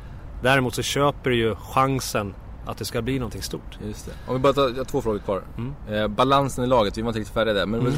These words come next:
Speaker 2: vad, vad är den optimala balansen i laget vad gäller,
Speaker 1: Uff.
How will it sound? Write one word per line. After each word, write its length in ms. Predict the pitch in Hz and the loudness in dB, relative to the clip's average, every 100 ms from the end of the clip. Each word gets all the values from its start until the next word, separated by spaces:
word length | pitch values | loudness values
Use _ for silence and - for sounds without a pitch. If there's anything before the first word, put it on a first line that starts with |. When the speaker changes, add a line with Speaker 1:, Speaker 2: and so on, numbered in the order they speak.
| 127 | 0
Speaker 2:
vad, 120 | 131 | 2
vad 80 | 135 | 2
är 20 | |
den 80 | 139 | 2
optimala 520 | 139 143 135 147 127 | 0 0 4 4 4
balansen 520 | 110 117 123 123 117 110 | 0 0 0 0 -4 -2
i 20 | |
laget 380 | 123 117 101 101 | 0 0 -2 -2
vad 100 | 104 | 0
gäller, 180 | 101 98 | 0 0
Speaker 1:
Uff. 340 | 98 98 | -2 -6